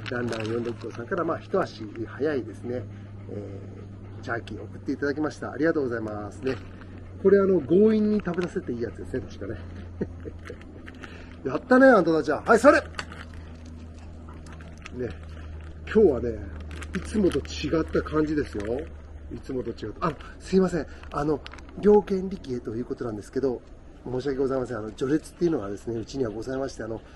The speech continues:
家臣から与えますので、え、ご理解の方よろしくお願いします。はい。よし。よし、力。はい。ちょっと遠いけど。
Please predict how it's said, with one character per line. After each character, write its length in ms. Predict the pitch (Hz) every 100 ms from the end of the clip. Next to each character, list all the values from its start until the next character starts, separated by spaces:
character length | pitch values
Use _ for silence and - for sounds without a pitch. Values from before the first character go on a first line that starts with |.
| - -
家 140 | -
臣 220 | - 208
か 120 | -
ら 100 | 202
与 160 | 135 127
え 40 |
ま 140 | 120 120
す 120 | -
の 60 | 104
で、 140 | 104 - - -
え、 120 | 123 - - -
ご 140 | - 135
理 80 | 143
解 140 | 139
の 80 | 131
方 60 |
よ 80 | 123
ろ 60 | 131
し 80 | -
く 100 | 147
お 40 |
願 100 | 127
い 20 |
し 80 | 113
ま 120 | 131
す。 260 | - 107 98 -
は 140 | - 143
い。 80 | - - - - - - - - - - - - - - - - - - - - - - - - - - - - - - -
よ 60 |
し。 380 | 113 - - - - - - -
よ 80 | 170
し、 160 | -
力。 280 | 180 226 - - - 180
は 80 |
い。 60 | - - - - - - - - -
ち 80 | 143
ょ 20 |
っ 60 |
と 60 | -
遠 120 | 147
い 60 | 143
け 80 |
ど。 80 | 113